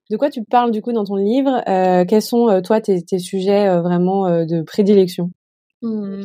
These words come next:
Speaker 2: alors, euh, ce dont je parle dans mon livre, c'est un peu finalement une grande synthèse de, de mon approche en fait de la santé féminine, euh,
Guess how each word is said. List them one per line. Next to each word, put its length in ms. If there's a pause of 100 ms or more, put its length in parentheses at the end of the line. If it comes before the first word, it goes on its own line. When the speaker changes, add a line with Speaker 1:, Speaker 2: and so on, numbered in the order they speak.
(120)
Speaker 2:
alors, 280 (380)
euh, 460
ce 120
dont 100
je 120
parle 160
dans 80
mon 120
livre, 200
c'est 160
un 80
peu 180
finalement 280
une 100
grande 200
synthèse 380
de, 220
de 120
mon 200
approche 500
en 80
fait 220
de 100
la 220
santé 340
féminine, 560
euh, 120